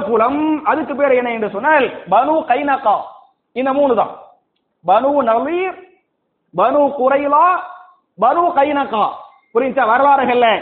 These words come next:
இந்த மூன்று பேர் வந்துச்சாக்க இவங்க எல்லாம் யாரு? யூதர்கள். அப்ப இந்த மூன்றுக்கும் மொத்த பேர் என்ன என்று சொன்னால் பனு இஸ்ராயில். புரிஞ்சா? பனு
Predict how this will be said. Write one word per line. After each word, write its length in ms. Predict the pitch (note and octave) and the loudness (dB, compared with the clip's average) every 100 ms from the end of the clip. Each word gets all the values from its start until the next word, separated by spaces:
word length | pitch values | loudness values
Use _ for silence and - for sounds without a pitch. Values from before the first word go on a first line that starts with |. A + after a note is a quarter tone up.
| - - | -6 -10
இந்த 180 | A#3 B3 B3 | -6 -4 -2
மூன்று 320 | D#4 F#4 F4+ | 0 0 0
பேர் 240 | D#4+ E4 D4 | 2 0 0
வந்துச்சாக்க 480 | C#4 C4 B3 A3+ A3+ G#3+ G#3 - | -2 0 0 0 0 0 -2 -4
இவங்க 220 | A3+ B3+ C#4 | -6 -4 -2
எல்லாம் 180 | C#4+ C4+ | 0 2
யாரு? 240 | C4+ B3+ A#3+ G3+ D3+ - - | 2 4 4 2 -2 -10 -2
யூதர்கள். 640 | C#4+ F4+ D#4 C4+ A3 A#3 A3+ G3+ D3 - - _ _ | 2 2 2 0 0 2 2 0 -4 -10 -20 _ _
அப்ப 180 | C4+ C#4+ | 0 0
இந்த 200 | C#4 C4 A#3+ | 0 0 -2
மூன்றுக்கும் 680 | D4 F4+ F4 E4+ - E4 C4 | -2 -2 0 0 0 -4 -2
மொத்த 280 | B3 - F4+ E4+ | -4 0 0 2
பேர் 260 | E4+ D#4 B3+ | 2 0 0
என்ன 180 | B3 B3 | -2 -2
என்று 220 | A#3 G3+ | -4 -4
சொன்னால் 360 | F3+ B3+ D#4+ C4 - | -4 0 0 0 -2
பனு 240 | G3+ C#4+ C#4+ | 0 2 0
இஸ்ராயில். 460 | A3+ A#3 F#3+ D3+ B2 - _ _ _ _ _ _ - | 0 2 2 0 -10 -20 _ _ _ _ _ _ -8
புரிஞ்சா? 300 | G#3+ A#3 A#3 | -6 -2 0
பனு 260 | F3 G3 C#4 | 0 0 0